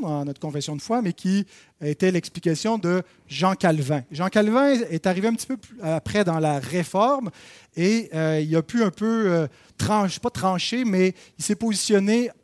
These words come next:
de manière intermédiaire entre Luther et Zwingli. Il reprochait à Luther, euh, une mauvaise christologie de faire de, du corps de Christ un corps omniprésent, mais il reprochait à l'approche mémorialiste de vider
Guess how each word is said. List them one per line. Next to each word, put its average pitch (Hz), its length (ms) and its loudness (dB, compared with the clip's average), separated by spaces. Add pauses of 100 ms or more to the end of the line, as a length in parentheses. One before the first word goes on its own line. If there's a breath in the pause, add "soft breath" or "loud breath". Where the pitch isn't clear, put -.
(300)
de 165 80 0
manière 190 240 2
intermédiaire 202 680 2
entre 226 400 2 (600 soft breath)
Luther 202 580 4 (100)
et 202 160 2
Zwingli. 165 560 -2 (100)
Il 151 160 -2
reprochait 165 460 -2
à 185 80 2
Luther, 185 560 2 (300 soft breath)
euh, 151 400 -2
une 156 120 -4
mauvaise 185 600 4
christologie 180 920 0
de 160 120 2
faire 170 400 2 (220)
de, 147 300 -4
du - 80 -16
corps 175 180 -2
de 151 80 -4
Christ 185 320 -4
un 151 100 -6
corps 165 260 -2
omniprésent, 151 680 -4 (340 loud breath)
mais 220 420 2
il 190 200 4
reprochait 175 460 0
à 226 60 2
l'approche 180 320 0
mémorialiste 180 720 0 (400 loud breath)
de 185 300 4 (220 soft breath)
vider 208 720 2